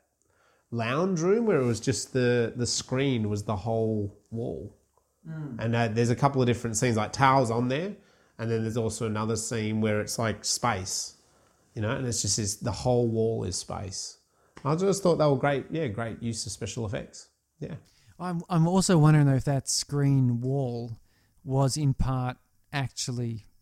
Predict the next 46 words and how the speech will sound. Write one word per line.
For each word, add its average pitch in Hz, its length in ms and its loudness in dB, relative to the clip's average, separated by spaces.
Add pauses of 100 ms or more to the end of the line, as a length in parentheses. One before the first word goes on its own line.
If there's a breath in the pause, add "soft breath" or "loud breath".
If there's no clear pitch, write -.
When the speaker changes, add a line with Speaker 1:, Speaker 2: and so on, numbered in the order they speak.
(120)
Speaker 2:
screens, 131 760 -4 (240 soft breath)
because 143 180 4
I, 151 240 2
I've 147 140 -2
seen 190 360 2
that 143 180 2
used. 135 600 -2 (160)
I 170 100 0
remember 139 840 2 (300 loud breath)
there 139 200 2
was 131 340 0
a 123 80 0
show 185 500 0
called 147 600 -2 (400)
Beyond 135 440 4
two 131 160 2
thousand. 117 580 0 (280)
Speaker 1:
Yes, - 460 -4 (160)
I 127 100 6
Speaker 2:
Which 104 100 2
Speaker 1:
remember 98 220 0
that 98 120 -4
show. 104 140 -2
Speaker 2:
back 131 180 6
in 151 80 6
the 151 40 6
days, 139 240 6
but 151 160 2
back 170 200 2
when 156 120 8
two 160 220 6
thousand 139 500 2
was, 123 160 0
it 151 80 -4
used 156 160 4
to - 40 -2
be 185 60 2
called 151 200 4
Towards 147 440 2
two 165 140 2
thousand 175 440 2
back 143 180 0
in 139 60 4
the 131 60 6
nineties. 160 560 2 (380 soft breath)
Speaker 1:
Yeah. 110 320 0